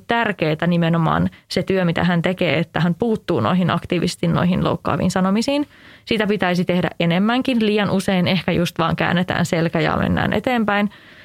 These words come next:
Mut jos tää ihminen ei niinku ikinä ota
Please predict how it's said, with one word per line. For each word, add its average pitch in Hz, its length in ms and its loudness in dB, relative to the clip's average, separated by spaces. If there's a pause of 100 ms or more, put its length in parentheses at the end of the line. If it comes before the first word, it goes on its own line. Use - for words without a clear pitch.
(260)
Mut 214 160 0
jos 254 180 0
tää 294 140 0
ihminen 240 480 0
ei 220 320 0
niinku 190 460 0 (260)
ikinä 247 460 0
ota 185 240 0